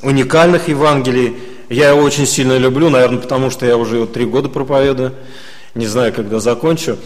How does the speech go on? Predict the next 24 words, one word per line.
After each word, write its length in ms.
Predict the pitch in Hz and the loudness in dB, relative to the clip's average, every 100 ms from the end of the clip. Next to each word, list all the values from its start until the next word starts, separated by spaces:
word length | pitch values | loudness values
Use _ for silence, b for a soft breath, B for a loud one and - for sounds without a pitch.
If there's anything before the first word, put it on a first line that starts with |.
| B B | B B
Я 100 | 120 | -6
недавно 400 | 120 135 139 135 | -2 0 2 2
смотрел 400 | 123 135 127 135 | 0 -2 0 0
свою 260 | 131 131 123 | 0 0 -2
первую 340 | 127 123 123 | 0 0 0
проповедь 480 | 120 143 156 131 117 | 0 0 0 0 -2
по 180 | 120 117 | 0 0
этому 320 | 117 117 120 | 0 0 -2
Евангелию, 720 | 123 120 151 135 120 113 104 | 0 2 0 0 -2 -2 -2
и 220 | 107 123 120 | -4 -4 -2
там 220 | 143 135 | 0 0
у 40 | |
меня 200 | 127 127 | 2 0
было 200 | 120 123 | 2 2
обещание 480 | 123 123 - 147 123 | 2 0 0 2 2
моей 220 | 117 120 | 0 0
церкви, 340 | 117 - 117 131 | 0 0 0 -4
что 160 | - | -6
мы 100 | 120 | -4
закончим 500 | 110 113 120 - 110 | -2 -2 -2 -4 -4
его 100 | 110 | -4
через 240 | 104 107 101 | -6 -8 -6
два 160 | 104 | -6
года. 320 | 101 131 131 | -4 -4 -4